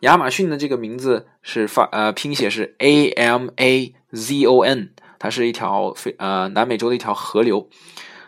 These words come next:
呃，这个发音呢是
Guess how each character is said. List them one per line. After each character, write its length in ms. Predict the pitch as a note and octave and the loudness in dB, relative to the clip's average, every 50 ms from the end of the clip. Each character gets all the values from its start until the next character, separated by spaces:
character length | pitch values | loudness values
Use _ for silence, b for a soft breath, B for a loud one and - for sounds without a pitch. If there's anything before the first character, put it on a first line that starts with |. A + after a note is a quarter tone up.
| B B B - | B B B -6
呃， 340 | - G#2 G#2 G2+ G2 G#2 | -4 -2 0 0 -2 -2
这 140 | G#2 - D#3+ | 0 2 4
个 80 | E3 D3+ | 4 6
发 240 | - - C3+ C#3+ D3 | 6 6 6 6 6
音 140 | D3+ D#3 | 4 0
呢 240 | D#3 C#3+ B2+ A#2+ - _ _ _ _ b b b b b b b | -2 -2 -2 -2 -4 _ _ _ _ b b b b b b b
是 400 | - - - B2 A2+ G#2 F#2 B | -10 -6 -2 0 0 0 -2 B